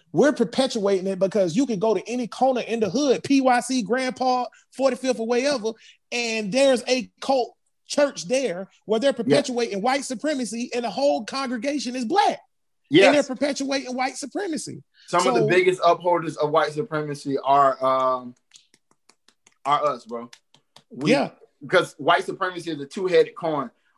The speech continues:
Speaker 2: On one side, you got white supremacy. On the other side, you got black inferiority. And we
Speaker 1: There you
Speaker 2: buy
Speaker 1: go.
Speaker 2: into,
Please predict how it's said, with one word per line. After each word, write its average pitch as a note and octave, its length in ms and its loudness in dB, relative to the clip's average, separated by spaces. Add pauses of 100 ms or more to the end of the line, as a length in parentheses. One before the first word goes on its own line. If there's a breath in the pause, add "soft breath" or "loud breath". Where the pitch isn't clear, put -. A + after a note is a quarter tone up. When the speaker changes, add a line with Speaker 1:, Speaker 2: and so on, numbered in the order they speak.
Speaker 2:
On C#3+ 180 0
one F3 160 0
side, D#3 260 2
you D3 60 -8
got C#3+ 180 0
white C#3+ 200 2
supremacy. D3 440 -10
On C#3 120 -6
the C3 60 -10
other C#3 180 -4
side, C3+ 280 -4
you C3 80 -8
got B2 240 -2
black C3 260 -2
inferiority. B2+ 640 -2 (420)
And C3+ 120 -2
we C#3+ 100 4
Speaker 1:
There C#3 60 2
you C#3+ 80 4
Speaker 2:
buy D3 200 6
Speaker 1:
go. C#3 60 0
Speaker 2:
into, C3+ 500 -2